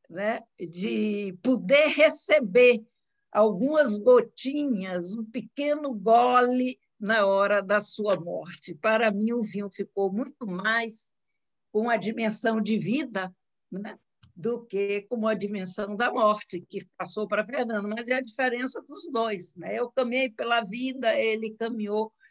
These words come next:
por esse universo assim mais da melancolia, né? E eu cheguei um momento,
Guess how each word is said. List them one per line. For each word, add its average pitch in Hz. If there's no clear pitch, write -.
por 196
esse 220
universo 202
assim 185
mais 180
da 208
melancolia, 190
né? 202
E 240
eu 254
cheguei 226
um 220
momento, 247